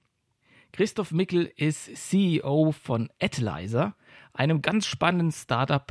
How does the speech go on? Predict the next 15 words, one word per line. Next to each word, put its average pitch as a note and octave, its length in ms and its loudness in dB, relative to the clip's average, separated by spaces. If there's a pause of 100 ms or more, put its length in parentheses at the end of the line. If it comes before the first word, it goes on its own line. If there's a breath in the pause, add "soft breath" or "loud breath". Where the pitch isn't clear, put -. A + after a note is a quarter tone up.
(120)
im C3 280 0
Bereich A2+ 760 -4
der A2 280 -6 (140)
Sportvideobearbeitung. D#3 2500 -4
Und, C3+ 600 -4
äh, B2+ 460 -4
was A2 380 -6
das - 180 -8
genau C3 300 -6
ist F3 260 -6
und C3 300 -4
was D#3 180 -4
die F3+ 100 -4
Software - 460 -6
kann G3+ 320 -6